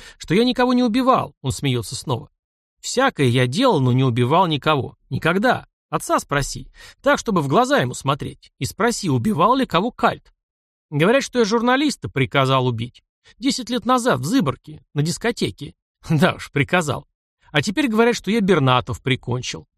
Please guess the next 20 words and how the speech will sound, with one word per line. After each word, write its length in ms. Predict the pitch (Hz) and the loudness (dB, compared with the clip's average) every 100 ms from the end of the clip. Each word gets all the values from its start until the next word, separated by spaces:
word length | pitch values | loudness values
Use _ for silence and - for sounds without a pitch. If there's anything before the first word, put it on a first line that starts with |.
| _ _ | _ _
Вот 340 | 147 190 302 240 | 2 4 4 2
же 200 | 143 104 | 0 -2
ферфлюхты, 960 | - - - 180 - 208 - - 131 - - | -8 -6 0 0 2 0 -2 -6 -10 -12 -16
сука 340 | - 320 - | -8 -4 0
ебаная. 440 | 143 123 131 143 - - - | 0 0 -4 -10 -16 -16 -4
Ну 100 | 226 | -4
скажи 340 | - 285 285 | 0 0 0
сам, 360 | - 226 147 120 | -2 -2 -2 -4
сам 260 | - 302 | -2 0
скажи, 340 | - 156 156 - | 0 -4 -4 -6
скажи». 440 | - 247 277 202 - _ _ _ _ _ _ _ _ _ _ _ _ _ _ _ - | -2 0 0 -4 -10 _ _ _ _ _ _ _ _ _ _ _ _ _ _ _ -2
Говоря 580 | 151 165 170 147 139 | 2 4 2 2 0
больше 380 | 139 147 156 - | 0 0 0 -2
себе, 460 | 131 - 165 233 208 | -8 -8 -4 0 2
а 100 | 127 | 2
не 140 | 139 | 2
мне, 240 | 170 240 208 | 2 2 2
он 100 | 170 | 0
открывает 460 | 190 277 294 240 | 0 0 0 0
дверь, 340 | 123 127 139 | 0 0 -2